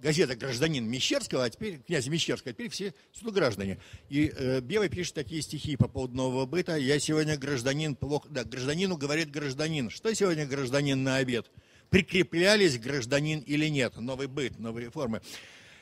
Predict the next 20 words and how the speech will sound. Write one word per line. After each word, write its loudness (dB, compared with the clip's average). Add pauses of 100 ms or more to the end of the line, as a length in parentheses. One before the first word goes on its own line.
(140)
Эм, -6
«Я 0
сегодня 0
гражданин 0
плохо 0
спал, -2
душу 0
я 4
на 0
керосин 2
променял». 0 (300)
И -16
так -10
далее. -4
Это -6
новая 2
жизнь, 0
страшная 4
и -6
бессмысленная 4